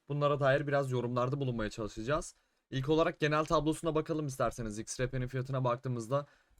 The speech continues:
yüzde on beş nokta yetmiş yedilik bir düşüş söz konusu. Ee, son yedi günde yüzde yirmi dört, elbette geçtiğimiz günlerde de ufak geri çekilmelerle birlikte, e, X R P de düştü. Hem piyasayla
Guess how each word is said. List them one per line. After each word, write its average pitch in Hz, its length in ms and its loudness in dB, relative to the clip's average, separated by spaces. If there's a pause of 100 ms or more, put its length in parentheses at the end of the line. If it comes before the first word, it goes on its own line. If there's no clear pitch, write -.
yüzde 113 240 -6
on 147 320 0
beş 127 200 0
nokta 117 240 -6
yetmiş 127 460 -4
yedilik 107 320 -4
bir 156 180 0 (140)
düşüş 131 320 -4
söz 127 220 0
konusu. 123 460 -4 (320)
Ee, 104 340 2
son 143 200 -2
yedi 139 240 2
günde 135 200 2
yüzde 123 300 2
yirmi 120 360 0
dört, 131 260 2
elbette 113 600 -2 (220)
geçtiğimiz 127 440 -2
günlerde 131 400 0
de 131 40 0
ufak 120 340 -4
geri 120 160 -2
çekilmelerle 120 640 -2
birlikte, 110 360 -4 (280)
e, 107 180 0
X - 200 -2
R 147 120 2
P 151 140 2
de 135 140 0
düştü. 156 380 -2 (100)
Hem 143 200 -2
piyasayla 123 480 0